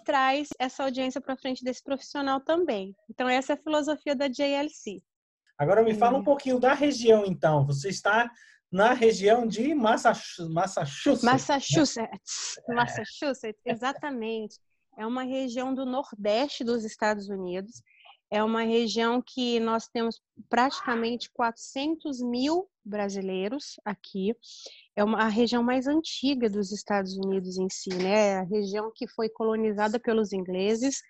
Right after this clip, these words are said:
Speaker 1: aonde eu morei dez anos, que é o, a região do Cape Cod, que significa, é, pescoço do tubarão.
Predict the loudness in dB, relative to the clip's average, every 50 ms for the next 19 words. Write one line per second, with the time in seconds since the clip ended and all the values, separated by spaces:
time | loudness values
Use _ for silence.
0 | _ _ -20 -20 -20 -20 _ _ 2 4 4 4 4 2 2 2 2 2 2 2
1 | 2 2 2 2 2 2 0 0 0 0 0 -2 -2 -4 -4 -6 -4 -4 -4 -6
2 | -8 -10 -12 -14 -10 -6 -4 -4 -4 -6 -8 -8 -4 0 0 2 2 2 0 0
3 | 0 -2 -4 -4 0 2 2 4 2 2 -2 -4 0 0 0 2 0 -2 -6 -10
4 | -14 -16 -14 -10 -10 -6 -4 -4 -4 -4 -4 -6 -12 -10 -8 -6 -6 -6 -10 -14
5 | -18 -18 -18 -18 -20 -18 _ -4 -2 0 0 0 -2 -4 _ _ _ _ 0 2
6 | 2 2 0 -6 -14 -12 -2 2 4 4 4 2 0 -4 -12 -12 -8 -6 -6 -6
7 | -6 -4 -4 -4 -4 -4 -6 -4 -4 -2 0 0 2 2 2 0 0 -2 -4 -6